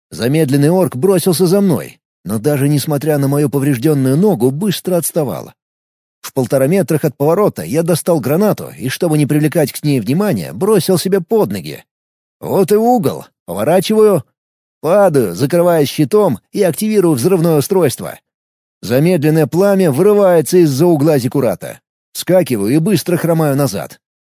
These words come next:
Есть! Отброшенный орк лежит на земле, и, судя по ожогам и ранам, его щит пробит.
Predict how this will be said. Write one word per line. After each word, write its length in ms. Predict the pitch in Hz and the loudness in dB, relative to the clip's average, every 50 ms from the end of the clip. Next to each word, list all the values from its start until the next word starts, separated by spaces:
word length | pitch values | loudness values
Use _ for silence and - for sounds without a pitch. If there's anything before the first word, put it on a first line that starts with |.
| _ _ _ _ | _ _ _ _
Есть! 680 | - 92 113 156 202 196 131 92 147 - - - - _ _ _ _ _ _ _ _ - | -12 -6 -2 0 2 2 0 0 -4 -10 -12 -14 -18 _ _ _ _ _ _ _ _ -10
Отброшенный 520 | 95 107 104 110 151 151 139 - 151 151 | -8 -6 -2 0 0 0 0 2 0 2
орк 320 | 165 185 190 151 - - - | 2 2 0 0 -2 -6 -4
лежит 320 | 98 156 165 143 180 - | -2 0 2 2 2 0
на 80 | 165 156 | 0 -2
земле, 440 | 131 160 160 185 196 147 - - _ _ _ | 0 0 2 2 0 0 -2 -6 _ _ _
и, 120 | - 120 135 | -6 -6 -4
судя 300 | - - 165 151 135 135 | -4 -2 -2 0 0 0
по 160 | - 131 131 | 0 0 -2
ожогам 420 | 127 107 139 185 156 127 131 127 | -2 0 0 0 0 2 0 0
и 20 | 135 | 0
ранам, 380 | 175 190 165 110 92 87 87 _ _ _ | 0 -2 -2 -4 -4 -8 -10 _ _ _
его 300 | - 110 143 170 185 185 | -10 -6 -2 0 0 0
щит 300 | 147 - - 190 147 - | 0 -2 -2 -4 -4 -4
пробит. 420 | - 165 165 131 104 82 - - | -4 -6 -6 -6 -8 -12 -12 -18